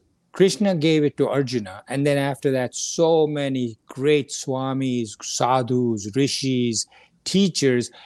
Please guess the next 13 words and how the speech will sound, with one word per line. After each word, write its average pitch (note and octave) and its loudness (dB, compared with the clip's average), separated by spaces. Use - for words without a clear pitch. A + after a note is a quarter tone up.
gave D3+ 6
it D3 2
to C#3 4
other C3+ 2
people B2+ 0
and B2 -2
gave B2 2
it A2+ -4
to C3 0
other A2+ -2
people. A#2+ -2
And B2 0
then D#3+ 4